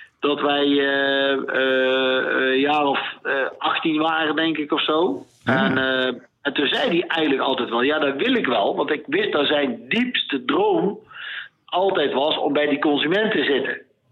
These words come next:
Speaker 1: Maar het gebeurde niet.
Speaker 2: Hmm.
Speaker 1: En dan was het wel aan het proberen met allerlei formules.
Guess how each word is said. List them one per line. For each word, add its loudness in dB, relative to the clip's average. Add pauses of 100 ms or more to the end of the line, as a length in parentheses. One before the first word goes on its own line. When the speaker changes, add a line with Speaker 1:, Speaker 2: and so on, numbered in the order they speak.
(140)
Speaker 1:
Maar 0
het -2
gebeurde 0
niet. 0 (260)
Speaker 2:
Hmm. -2 (120)
Speaker 1:
En -2
dan 0
was 0
het -6
wel 2
aan 2
het -4
proberen 0
met 0
allerlei 2
formules. 0